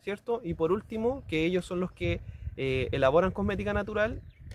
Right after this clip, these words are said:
Y por último tenemos un cliente que nos compra sobre los trescientos kilos, que son, eh, clientes ya empresas, que venden insumos de cosmética natural. Entonces,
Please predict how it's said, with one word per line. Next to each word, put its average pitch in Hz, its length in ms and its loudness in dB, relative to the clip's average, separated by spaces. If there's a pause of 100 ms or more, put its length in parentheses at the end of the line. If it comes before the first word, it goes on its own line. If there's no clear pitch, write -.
(120)
Y 185 80 -4
por 196 160 2
último 220 320 -2
tenemos 202 440 0
un 202 60 -4
cliente 190 400 0
que 180 100 2
nos 170 140 2
compra 170 720 4
sobre 175 340 2
los 165 160 0
trescientos 165 480 -2
kilos, 196 380 -4 (360)
que 143 120 -2
son, 160 500 6
eh, 131 300 -4
clientes 151 720 2
ya 139 260 2
empresas, 135 580 0
que 123 80 2
venden 127 240 2
insumos 139 360 0
de 135 80 0
cosmética 123 400 0
natural. - 280 -4 (580)
Entonces, 151 360 0